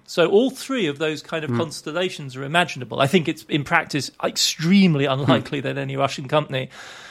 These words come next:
Speaker 1: will ever benefit. But if you're not gonna do that, you have to ask yourself exactly how are you gonna get your hands on Russian goodies
Speaker 2: Hmm.
Speaker 1: to, to make the Russians pay. Now, Russia, of course, can oil, export oil, it can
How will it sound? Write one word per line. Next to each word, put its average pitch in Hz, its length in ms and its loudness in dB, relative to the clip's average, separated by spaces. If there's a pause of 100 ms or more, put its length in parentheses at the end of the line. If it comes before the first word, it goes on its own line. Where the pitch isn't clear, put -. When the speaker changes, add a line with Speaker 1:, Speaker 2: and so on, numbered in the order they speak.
(180)
Speaker 1:
will 147 160 6
ever 143 160 6
benefit. 165 540 4
But 156 100 4
if 156 140 2
you're 156 120 6
not 247 320 6
gonna 147 200 2
do 113 180 -6
that, 127 320 -6
you 175 80 -2
have 185 240 0
to 196 100 0
ask 175 300 4
yourself 160 400 -4
exactly 147 400 -2
how 143 240 2
are 147 40 0
you 139 120 -2
gonna 139 180 -6
get 143 160 -4
your 139 140 -6
hands 135 340 -2
on 127 140 -4
Russian 131 440 -6 (460)
goodies 135 440 0 (400)
Speaker 2:
Hmm. 120 80 2
Speaker 1:
to, 143 580 4
to 143 300 -6
make 151 340 4
the 147 100 -4
Russians 135 360 -2
pay. 127 320 -2
Now, 139 160 0
Russia, 147 260 -2
of 131 100 -8
course, 131 240 -10
can 131 160 -10
oil, 156 460 4
export 135 420 -6
oil, 175 280 4
it 123 80 -10
can 131 180 -8